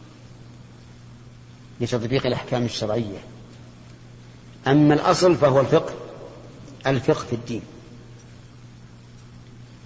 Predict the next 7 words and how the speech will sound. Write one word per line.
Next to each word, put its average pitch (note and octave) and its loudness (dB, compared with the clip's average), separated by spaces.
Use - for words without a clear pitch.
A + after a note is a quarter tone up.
ولهذا B2+ 4
قال: C#3 4
"ليتفقهوا C#3+ 4
في C#3+ -2
الدين"، C#3 -4
وهذا C#3+ 6
يطابق D3 6